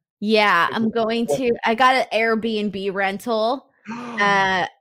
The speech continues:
Speaker 1: yeah, I'm excited. Nice, like, private suite. Um, just my fiance and I, and we're going to Camarillo, which is only an hour and a half away from here, so not really bad. We're not planning on sightseeing or anything. It's actually gonna rain this entire weekend. But we just kinda wanted to have, like, a weekend to ourselves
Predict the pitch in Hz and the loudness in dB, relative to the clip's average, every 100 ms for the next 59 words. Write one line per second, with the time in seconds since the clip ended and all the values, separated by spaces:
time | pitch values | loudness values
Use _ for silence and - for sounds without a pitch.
0 | - 175 170 170 175 156 170 185 - 160 | -20 -16 -12 -10 -6 -8 -8 -14 -10 -6
1 | 170 170 165 190 190 202 202 208 - - | -4 -4 -4 -6 -6 -2 -4 -4 -8 0
2 | 185 190 180 180 185 160 - - 196 180 | 2 2 0 0 0 -2 -8 -8 -4 -2
3 | 180 214 - _ _ _ _ _ - 196 | -2 -4 -8 _ _ _ _ _ 0 2
4 | 196 185 170 151 - 202 226 202 196 196 | 4 4 0 -6 -10 -8 -2 -2 0 -2
5 | 185 190 208 208 208 226 214 202 202 196 | -2 -2 -4 0 0 0 0 -2 0 0
6 | 196 214 208 226 196 185 180 175 220 240 | -2 -6 -6 -4 -4 -4 -2 0 0 0
7 | 359 - 254 254 254 233 190 190 196 190 | -6 -2 0 0 0 0 0 2 0 -2
8 | 185 202 202 175 185 226 254 254 254 - | -4 -4 -4 -4 -4 -4 -4 -2 -2 -4
9 | 208 202 196 - 190 180 180 165 175 196 | -6 -4 -4 -4 0 0 0 2 2 2
10 | 220 233 226 185 185 175 - 185 175 - | 0 -2 -4 -6 -6 -6 -2 -2 -2 -4
11 | 190 185 185 190 196 190 196 202 190 175 | -4 -4 -4 -8 -6 -4 -4 -4 -6 -4
12 | 156 165 180 185 190 185 180 185 185 202 | -4 -4 -4 -4 -4 0 2 2 0 2
13 | 226 262 - - 269 302 311 392 339 269 | 0 0 -8 -6 -2 -2 -2 0 0 2
14 | 262 269 254 262 233 226 226 220 226 220 | 2 2 0 0 2 2 2 0 0 0
15 | 220 226 208 - 220 208 - 185 175 226 | 0 0 -2 -4 -4 -4 -6 -2 0 2
16 | 381 - - | 0 -4 -20